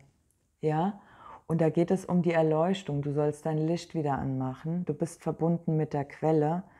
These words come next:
Du musst dich nicht mit dem verbinden, was dir die, ähm, das Selbstvertrauen nimmt.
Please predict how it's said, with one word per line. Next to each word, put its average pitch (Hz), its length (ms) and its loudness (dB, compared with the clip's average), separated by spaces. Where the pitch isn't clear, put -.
Du 147 80 -6
musst 160 300 -2
dich 151 160 -6
nicht 175 340 0
mit 208 200 2
dem 180 220 4
verbinden, 165 760 0
was 156 360 -2
dir 170 180 0
die, 160 600 2
ähm, 156 520 -2
das 156 200 -4
Selbstvertrauen 156 880 0
nimmt. 135 520 -2